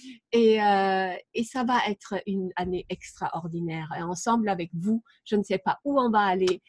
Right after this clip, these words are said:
mais on va faire quelque chose de magnifique. Et ça, c'est ce que je me souhaite et c'est ce que je te souhaite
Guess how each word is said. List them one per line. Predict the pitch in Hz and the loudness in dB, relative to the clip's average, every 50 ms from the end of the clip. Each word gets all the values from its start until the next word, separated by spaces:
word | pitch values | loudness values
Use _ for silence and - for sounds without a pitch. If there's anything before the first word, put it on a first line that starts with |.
| _ _ _ - | _ _ _ -8
mais | 185 185 190 196 196 180 - - | -6 -4 -2 -2 -2 -2 -4 -6
on | - 175 | -8 -10
va | 165 160 170 233 233 | -8 -2 0 0 0
faire | 226 - 214 190 - | 0 -2 -8 -10 -10
quelque | - 185 175 - - 165 | -10 -10 -10 -10 -12 -16
chose | - - 170 165 - - - | -12 -10 -10 -10 -10 -10 -10
de | 156 | -10
magnifique. | 151 151 147 147 143 143 143 - - 139 - _ _ - | -8 -8 -6 -6 -8 -10 -10 -12 -14 -16 -16 _ _ -14
Et | 165 | -14
ça, | - - - 254 233 226 226 - _ _ _ _ _ _ _ | -14 -8 -4 -4 -2 -2 -4 -8 _ _ _ _ _ _ _
c'est | _ - 185 | _ -6 -6
ce | 170 - - | -6 -4 -2
que | - 196 | -2 -2
je | 175 202 | 0 0
me | 180 175 160 | -2 -2 -4
souhaite | 143 - - 254 - - _ _ 185 | -4 -4 -4 -4 -4 -6 _ _ -10
et | 196 | -8
c'est | - - 180 | -4 -4 -6
ce | 175 - | -6 -6
que | - 185 | -6 -8
je | 170 - - | -8 -8 -8
te | 233 | -8
souhaite | 233 226 - - 208 208 233 - | -8 -8 -6 -4 -4 -2 -4 -4